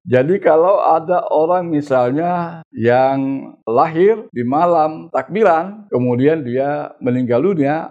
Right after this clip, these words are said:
bayinya meninggal dunia, maka dia tidak wajib membayar zakat fitrah. Tetapi kalau dia hidup di dua masa,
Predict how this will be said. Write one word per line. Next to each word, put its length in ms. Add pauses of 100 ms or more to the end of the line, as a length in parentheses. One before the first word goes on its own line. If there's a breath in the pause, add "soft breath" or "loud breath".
bayinya 480
meninggal 400
dunia, 240
maka 240
dia 160
tidak 320
wajib 320
membayar 720
zakat 320
fitrah. 580
Tetapi 460
kalau 160
dia 220
hidup 260
di 80
dua 240
masa, 560